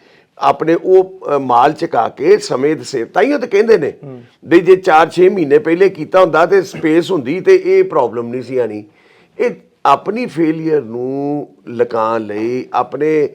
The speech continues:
Speaker 1: ਅ, ਉਸ ਨੁਕਸਾਨ, ਗੁੱਸਾ ਜਿਹੜਾ ਕਿਸਾਨਾਂ ਦਾ ਸੀ, ਉਹ ਕਰਨ ਲਈ ਇਹਨਾਂ ਸੈਂਟਰ ਨੂੰ ਪਾਤਾ। ਕਿਉਂਕਿ ਹਰ ਚੀਜ਼ ਹੁਣ
Speaker 2: ਹੂੰ।
Speaker 1: ਇੱਕ ਤੇ ਕਹੀ ਜਾਂਦੀ ਨਾ ਵੀ ਕਿਸਾਨ ਨਾਲ ਸੈਂਟਰ ਜੀ,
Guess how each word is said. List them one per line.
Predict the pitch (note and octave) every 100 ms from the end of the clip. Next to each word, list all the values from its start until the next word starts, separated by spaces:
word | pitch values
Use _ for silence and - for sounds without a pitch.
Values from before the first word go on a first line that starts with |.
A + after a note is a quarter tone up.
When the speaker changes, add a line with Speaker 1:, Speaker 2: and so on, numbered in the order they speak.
| - _ _ _
Speaker 1:
ਅ, | - B2+ B2+ A#2+
ਉਸ | D#3 D#3 B2+
ਨੁਕਸਾਨ, | C#3 - - B2+ C3+
ਗੁੱਸਾ | C3 C3 D#3+ D#3+
ਜਿਹੜਾ | D#3 D3+
ਕਿਸਾਨਾਂ | D3 B2 B2 B2+ B2
ਦਾ | B2
ਸੀ, | A#2 C#3+ -
ਉਹ | G#3+ A#3+
ਕਰਨ | F#3+ D#3+ C#3+
ਲਈ | C#3
ਇਹਨਾਂ | D3 C#3+ C#3+ E3
ਸੈਂਟਰ | - G#2 G#2+ A#2
ਨੂੰ | B2
ਪਾਤਾ। | - G#2+ G#2 -
ਕਿਉਂਕਿ | G#3+ A3
ਹਰ | G#3 G#3+
ਚੀਜ਼ | G3 A3+ A3+
ਹੁਣ | G#3+ G#3+ - - _
Speaker 2:
ਹੂੰ। | D#3 C#3+
Speaker 1:
ਇੱਕ | G3 G3 G#3+
ਤੇ | G3
ਕਹੀ | G3 G#3
ਜਾਂਦੀ | G#3 G#3
ਨਾ | G#3+ G#3+
ਵੀ | G3+
ਕਿਸਾਨ | G3+ F3 E3+ E3+
ਨਾਲ | F#3 F3+
ਸੈਂਟਰ | E3+ D#3+ F3 F3
ਜੀ, | F#3 E3+ C3+